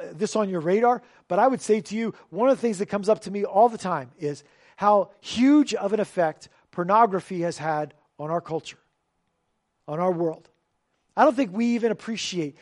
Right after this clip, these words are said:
the effect it's having on relationships, on sexuality,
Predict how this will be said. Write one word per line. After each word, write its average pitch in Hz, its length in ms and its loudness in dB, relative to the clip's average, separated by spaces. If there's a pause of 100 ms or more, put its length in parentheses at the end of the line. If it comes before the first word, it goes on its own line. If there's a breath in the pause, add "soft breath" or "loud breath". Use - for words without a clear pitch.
(160 soft breath)
the 196 80 -4
effect 220 340 0
it's - 120 -16
having 202 300 0
on 160 240 -6 (180 soft breath)
relationships, 175 960 -4 (180)
on 160 100 -12
sexuality, 190 960 0